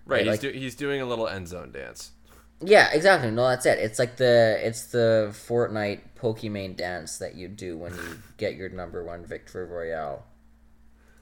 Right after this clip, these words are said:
Speaker 1: That, uh, that sentence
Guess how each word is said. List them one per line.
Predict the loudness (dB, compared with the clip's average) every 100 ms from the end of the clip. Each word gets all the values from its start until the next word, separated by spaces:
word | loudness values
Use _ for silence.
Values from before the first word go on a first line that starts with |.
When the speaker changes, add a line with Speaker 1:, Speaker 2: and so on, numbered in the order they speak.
| _ -20 -20 -20 -20 _ -20 -20 _ -20 -20
Speaker 1:
That, | -6 -2 -2 -2 -2
uh, | -2 -2 -4
that | -4 -4
sentence | -4 -8 -6 -10 -12 -14 -16